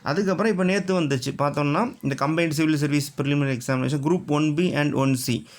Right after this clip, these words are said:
So, இது வந்து இந்த டி ஓ எக்ஸாமுங்கெல்லாம் இதுல தான் வந்திருக்கும். So, இது வந்து பார்த்தீங்கன்னா, பன்னிரெண்டு ஏழு ரெண்டாயிரத்தி இருபத்தி நாலு. இப்ப அடுத்தது முக்கியமானது என்ன அப்படின்னு பார்த்தீங்கன்னா, நாலாவதா வந்து கம்பைன்ட்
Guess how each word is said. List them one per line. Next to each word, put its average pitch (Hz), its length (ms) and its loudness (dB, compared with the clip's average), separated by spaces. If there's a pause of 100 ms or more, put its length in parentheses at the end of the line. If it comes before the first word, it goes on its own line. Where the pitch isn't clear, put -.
(200)
So, - 160 0
இது 180 140 2
வந்து 180 160 2
இந்த 185 140 2
டி 156 300 2
ஓ 196 140 6
எக்ஸாமுங்கெல்லாம் 151 680 2
இதுல 147 120 2
தான் 143 220 2
வந்திருக்கும். 135 540 0 (220)
So, 202 140 2
இது 202 120 4
வந்து 196 200 2
பார்த்தீங்கன்னா, 180 460 2 (400)
பன்னிரெண்டு 185 540 2
ஏழு 165 220 4
ரெண்டாயிரத்தி 151 400 2
இருபத்தி 131 440 2
நாலு. 117 360 2
இப்ப 117 180 -2
அடுத்தது 175 280 0
முக்கியமானது 196 600 2
என்ன 147 340 2
அப்படின்னு 131 240 0
பார்த்தீங்கன்னா, 127 540 0 (1500)
நாலாவதா 170 380 4
வந்து 156 220 2
கம்பைன்ட் 170 380 2